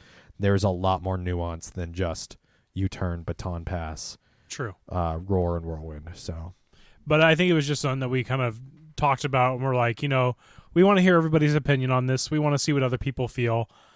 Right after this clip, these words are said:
Speaker 2: I mean, at cer-, some point, it's gonna get s-, it's gonna start. I would not be surprised if we start seeing terrain effects put into the Pokemon Go game.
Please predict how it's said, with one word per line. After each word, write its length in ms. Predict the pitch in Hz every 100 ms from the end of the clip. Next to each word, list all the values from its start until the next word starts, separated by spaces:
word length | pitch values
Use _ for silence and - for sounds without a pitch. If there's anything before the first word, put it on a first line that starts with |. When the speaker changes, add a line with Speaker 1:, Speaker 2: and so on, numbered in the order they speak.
| _ _ _ _ _ -
Speaker 2:
I 60 |
mean, 140 | 151 151
at 80 |
cer-, 240 | - 185 180
some 220 | - 180
point, 360 | 156 156 156 139
it's 200 | 151 -
gonna 180 | 160 147
get 180 | 143 -
s-, 260 | - - 175 -
it's 280 | 156 -
gonna 240 | - 170 175
start. 460 | - 175 160 156 - _ _ _ _ _ _ _ _ _ _ _ _ _ _ _
I 140 | 143 147
would 220 | 156 147
not 320 | 143 143 156
be 80 | 165
surprised 640 | - 175 - 139 135 131 131
if 140 | -
we 120 | 131
start 320 | - 143 131
seeing 400 | - - 131 120
terrain 420 | 120 139 123 120 117
effects 400 | - 110 - -
put 220 | 127 110
into 180 | 107 104
the 140 | 104
Pokemon 580 | 101 - 110 107 107 104
Go 140 | 101
game. 260 | 95 92